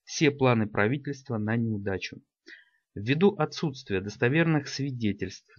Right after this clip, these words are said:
доказывающих обратное, эту гипотезу необходимо отвергнуть как недоказанную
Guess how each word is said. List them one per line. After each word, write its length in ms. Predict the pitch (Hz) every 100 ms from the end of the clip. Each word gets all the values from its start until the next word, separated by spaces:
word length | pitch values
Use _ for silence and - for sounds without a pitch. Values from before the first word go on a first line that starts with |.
| _
доказывающих 840 | - 110 143 139 127 117 - 113
обратное, 580 | 107 123 165 160 104 98 -
эту 220 | 127 127
гипотезу 600 | 107 107 175 170 143 120
необходимо 520 | 117 113 131 143 156
отвергнуть 720 | - 143 127 117 101 98 92
как 320 | - 135 139 - _ _ _ 110
недоказанную 1080 | 117 117 110 - 135 135 135 135 127 127